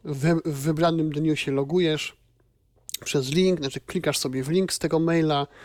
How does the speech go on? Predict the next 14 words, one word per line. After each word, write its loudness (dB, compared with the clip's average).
e, -6
i, -2
i, -2
i -2
ta -4
e-wizyta -2
następuje. 0
Tylko -2
tutaj -2
taka -4
uwaga 0
od 2
razu, -2
że 0